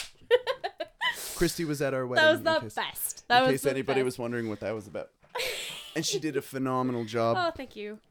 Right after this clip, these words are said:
Speaker 1: <laughs>
Speaker 2: I, I mean, Amber's gorgeous anyway, but she looked
Speaker 1: Yeah, I didn't have to do anything,
Speaker 2: so,
Speaker 1: but
Speaker 2: oh,
Speaker 1: that's okay.
Speaker 2: she looked slamming.
Speaker 1: I know.
Speaker 2: She always does, but even more so.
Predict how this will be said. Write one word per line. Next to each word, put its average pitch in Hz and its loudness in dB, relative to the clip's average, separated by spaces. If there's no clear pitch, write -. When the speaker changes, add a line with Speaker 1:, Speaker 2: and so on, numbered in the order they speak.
Speaker 1:
<laughs> - -14
Speaker 2:
I, 392 -6
I - -6
mean, 131 -2
Amber's 135 -2
gorgeous 131 -2
anyway, 123 -2
but 113 -4
she - -8
looked 110 -4
Speaker 1:
Yeah, 208 2
I 220 0
didn't 233 0
have 202 0
to - -4
do 196 -4
anything, 208 -2
Speaker 2:
so, 156 2
Speaker 1:
but 170 -4
Speaker 2:
oh, 120 0
Speaker 1:
that's 208 -12
okay. 196 -6
Speaker 2:
she 147 -2
looked 123 -6
slamming. 95 -10
Speaker 1:
I 208 -10
know. - -14
Speaker 2:
She 190 0
always 123 4
does, 113 -4
but 120 -6
even 123 -2
more 120 -2
so. 107 -4